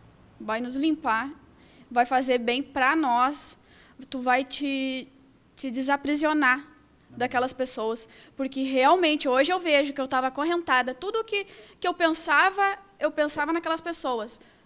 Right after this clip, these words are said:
Speaker 1: tudo o que acontecia na minha vida, eu achava que o problema era, era aquelas pessoas, e hoje eu entendo que na-, que o problema não era nada deles, era, o problema tava em mim,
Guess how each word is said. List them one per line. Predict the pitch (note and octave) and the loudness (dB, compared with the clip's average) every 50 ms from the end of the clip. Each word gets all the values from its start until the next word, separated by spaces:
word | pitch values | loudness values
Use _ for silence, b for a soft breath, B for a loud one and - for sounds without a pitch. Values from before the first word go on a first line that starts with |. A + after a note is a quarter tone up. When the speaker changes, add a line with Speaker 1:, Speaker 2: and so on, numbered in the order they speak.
| b b - | b b -10
Speaker 1:
tudo | - D#4 F4+ G#4+ G#4+ G#4 | -8 -6 -4 -4 -4 -4
o | G#4 | -6
que | - G4 | -4 -4
acontecia | F#4 F#4+ F4 E4+ E4+ E4 - D4+ | -4 -2 -4 -4 -4 -4 -4 -2
na | D#4+ D#4+ | -2 -2
minha | D4+ C#4+ C#4+ | -2 -4 -4
vida, | C4+ C#4+ D#4+ F4 E4 F4+ | -4 -4 -4 -2 -2 -2
eu | F4+ | -2
achava | F4 F4 - E4 E4 E4 E4+ | -2 -2 -2 -2 -2 -4 -6
que | E4+ F4 | -8 -8
o | E4 D#4 | -10 -6
problema | - D#4+ C#4 C4+ C#4 C#4+ D#4 E4+ | -4 -4 -4 -2 -2 -2 0 0
era, | E4 E4 E4 D#4+ - - | -2 -2 -4 -6 -8 -10
era | - D4+ D4+ D#4 | -8 -6 -6 -6
aquelas | D#4 D4+ D4+ D#4 D#4 | -6 -6 -6 -6 -6
pessoas, | - D#4+ D#4 - C4+ B3 A#3+ A#3 B3+ - - - b b b b b b b b b | -6 -8 -8 -6 -6 -6 -6 -6 -6 -10 -14 -20 b b b b b b b b b
e | C4+ C4+ | -4 -2
hoje | C4 C4+ C#4+ D#4+ | 0 0 2 0
eu | F4 | 0
entendo | F4 E4+ E4 D#4 E4+ E4+ D#4 | -2 0 0 0 0 -2 -4
que | - D4+ | -4 -2
na-, | D#4 D4 D4 - | 0 0 0 -2
que | - - | -4 -8
o | C4+ | -2
problema | D4+ D4 C4+ D4+ E4+ F4+ | -2 0 2 2 2 2
não | F4+ E4+ D#4+ | 2 0 0
era | D#4 E4+ F4+ | 0 0 0
nada | E4+ D#4+ D#4+ E4+ E4 - | 0 2 2 0 0 -2
deles, | D#4 C#4 C#4+ D#4+ E4 E4+ C4+ B3 | -4 -4 -4 -4 -4 -6 -6 -6
era, | B3 A#3 B3 - - | -6 -4 -4 -4 -4
o | - A#3+ | -4 -4
problema | - B3+ A#3+ B3+ C4+ D#4 | -4 -4 -2 -2 -2 -2
tava | D#4 D#4 D4 D#4 | -2 -4 -2 -2
em | D4+ D4 | -2 0
mim, | C4+ C4+ D4+ D#4+ D#4+ D4 | 0 -2 -2 -2 -2 -4